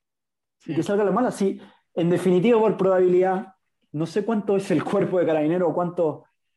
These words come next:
Speaker 1: cuántos pacos existen en Chile, pero yo sé que no son, no deben ser más de, no deben ser de más de sesenta mil, setenta mil pacos, y creo que es mucho lo que estoy diciendo. Entonces, con eso,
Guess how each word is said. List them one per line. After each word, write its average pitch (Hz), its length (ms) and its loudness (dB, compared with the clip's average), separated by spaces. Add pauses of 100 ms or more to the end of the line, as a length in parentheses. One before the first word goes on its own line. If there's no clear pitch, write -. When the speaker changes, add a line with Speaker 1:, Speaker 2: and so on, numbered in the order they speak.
Speaker 1:
cuántos 165 380 -4
pacos 175 280 0
existen 165 380 -2
en 143 120 -2
Chile, 147 300 -2
pero 151 120 0
yo 170 120 2
sé 196 180 -4
que 220 80 -2
no 214 100 -2
son, 214 260 -2
no 185 220 -2
deben 214 180 0
ser 208 220 -2
más 202 220 0
de, 170 280 -2 (280)
no 151 80 -2
deben 185 160 0
ser 190 160 0
de 196 100 4
más 190 180 0
de 185 80 0
sesenta 170 460 -4
mil, 196 180 0
setenta 165 400 -2
mil 185 220 -2
pacos, 208 400 -2
y 156 100 -2
creo 180 200 0
que 175 100 0
es 147 60 -4
mucho 185 280 -2
lo 190 60 0
que 180 80 0
estoy 175 160 -2
diciendo. 123 280 -4 (520)
Entonces, 254 320 -2
con 247 160 0
eso, 269 420 0